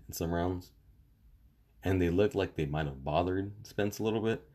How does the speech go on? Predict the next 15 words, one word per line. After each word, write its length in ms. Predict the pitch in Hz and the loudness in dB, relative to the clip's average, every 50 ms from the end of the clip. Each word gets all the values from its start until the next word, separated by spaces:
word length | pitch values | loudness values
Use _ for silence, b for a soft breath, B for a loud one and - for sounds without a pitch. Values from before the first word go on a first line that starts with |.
| B B B B B B B B - - - - | B B B B B B B B -20 -10 -2 0
but 100 | 92 82 | 2 2
I 80 | 76 | 2
forget 260 | 78 - 117 113 117 110 | 0 0 2 2 4 2
if 140 | 107 - | 2 2
it 40 | 95 | 2
was 140 | 87 82 78 | 0 2 0
in 100 | 87 76 | -2 -2
the 80 | 71 - - - | -4 -4 -2 0
third 380 | 92 90 90 92 95 92 92 87 | 2 4 4 4 4 2 0 -2
or 80 | 73 | -2
in 80 | 73 71 | -4 -4
the 60 | - | -6
fourth 280 | - - 90 90 80 73 | -4 -2 -2 -2 0 0
round 500 | 76 80 85 85 80 78 76 76 76 - - - - - - - - - - - - - - | 0 2 2 2 2 2 0 -2 -4 -8 -14 -20 -20 -20 -20 -20 -20 -20 -20 -20 -20 -16 -8
where 720 | 90 87 87 90 87 85 82 78 76 73 - - - 57 | -4 -2 2 4 4 6 6 4 2 0 -2 -4 -8 -8